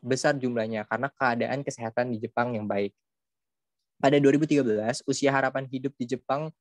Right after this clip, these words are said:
mencapai delapan puluh enam tahun untuk wanita dan tujuh puluh sembilan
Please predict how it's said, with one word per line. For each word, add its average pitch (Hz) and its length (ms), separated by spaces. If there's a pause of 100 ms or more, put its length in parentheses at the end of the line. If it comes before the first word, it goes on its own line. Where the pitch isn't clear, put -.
(200)
mencapai 131 480
delapan 139 400
puluh 143 160
enam 135 240
tahun 156 320
untuk 127 240
wanita 120 320
dan 135 160
tujuh 120 240
puluh 123 160
sembilan 120 320